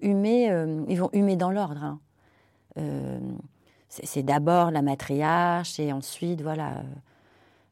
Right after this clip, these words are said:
euh, la, celle qui est juste, euh, euh, en dessous, si on peut dire comme ça, de la matriarche. Enfin, il, il, on a un point commun avec les chevaux, quoi, euh, l'amour du protocole, hein, et puis il faut,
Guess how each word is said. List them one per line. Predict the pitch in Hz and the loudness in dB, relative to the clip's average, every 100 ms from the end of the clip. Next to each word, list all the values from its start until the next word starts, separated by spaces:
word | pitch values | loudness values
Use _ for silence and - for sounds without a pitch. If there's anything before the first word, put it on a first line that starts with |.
| _ | _
euh, | 160 175 | -12 -10
la, | - - - | -12 -14 -16
celle | 139 143 143 | -12 -12 -12
qui | - 156 | -8 -6
est | 156 147 | -4 -6
juste, | 131 156 165 156 - | -8 -8 -8 -10 -12
euh, | 143 135 131 135 _ _ _ _ _ - | -10 -8 -10 -14 _ _ _ _ _ -14
euh, | - | -10
en | - 156 | -4 -2
dessous, | 156 156 - 175 | -2 -6 -6 -8
si | 170 | -8
on | - | -14
peut | - | -12
dire | 139 131 | -10 -10
comme | - 147 | -8 -10
ça, | 143 156 | -8 -6
de | |
la | 147 | -4
matriarche. | 135 - - 160 170 180 | -2 -4 -4 -2 -2 -2
Enfin, | 139 - - _ _ _ | -6 -8 -20 _ _ _
il, | - 165 | -4 -2
il, | 160 151 147 143 131 - _ - | 0 2 4 4 2 -4 _ -2
on | 180 | 4
a | 170 | 4
un | 160 | 4
point | 185 | 0
commun | 190 170 | 0 0
avec | 156 147 | 0 0
les | 160 | -4
chevaux, | - 185 | -4 -4
quoi, | 160 139 | -4 -4
euh, | 127 113 113 117 110 - | -4 -6 -6 -8 -10 -10
l'amour | - 135 165 156 | -4 0 0 -2
du | 147 | -4
protocole, | - 156 165 - 135 | -4 -4 -4 -2 -2
hein, | 127 | -2
et | 143 | -4
puis | - 120 | -6 -8
il | 107 - | -8 -6
faut, | - 139 123 127 | -6 -6 -6 -10